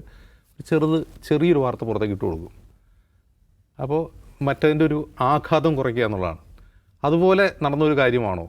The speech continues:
ഒരു ആസൂത്രിതമായ കാര്യമാണോ പി എം ശ്രീ എന്ന് എനിക്ക് ന്യായമായി സംശയിക്കുന്നുണ്ട്. പക്ഷേ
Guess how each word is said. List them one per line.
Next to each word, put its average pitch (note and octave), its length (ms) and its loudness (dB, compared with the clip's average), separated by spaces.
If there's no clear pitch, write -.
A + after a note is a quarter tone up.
ഒരു A#2+ 120 -2
ആസൂത്രിതമായ C3 640 -2
കാര്യമാണോ G#2 400 -2
പി A2+ 120 -2
എം A2 100 -4
ശ്രീ A#2+ 180 -4
എന്ന് A2 140 -4
എനിക്ക് G#2 200 -8
ന്യായമായി C#3 420 0
സംശയിക്കുന്നുണ്ട്. G2+ 540 -6
പക്ഷേ G3+ 220 2